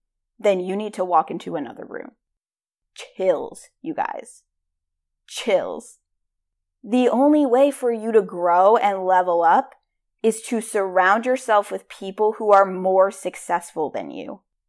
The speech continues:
You need to take a seat at the table, even though you're gonna feel awkward as hell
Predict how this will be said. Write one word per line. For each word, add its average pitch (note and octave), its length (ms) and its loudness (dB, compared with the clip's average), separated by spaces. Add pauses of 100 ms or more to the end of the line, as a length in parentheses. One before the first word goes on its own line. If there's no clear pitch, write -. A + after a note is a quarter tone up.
(120)
You G#3+ 180 -2
need B3 220 0
to C4+ 120 -6
take A#3 300 -6
a G3+ 80 -2
seat G3+ 320 -4
at G3 140 0
the D#3+ 80 -8
table, A#3 640 0 (300)
even C4 320 2
though A3 140 6
you're A#3 180 4
gonna G#3 220 -4
feel G3+ 320 2
awkward F#3+ 380 4
as E3+ 140 -4
hell G3+ 500 2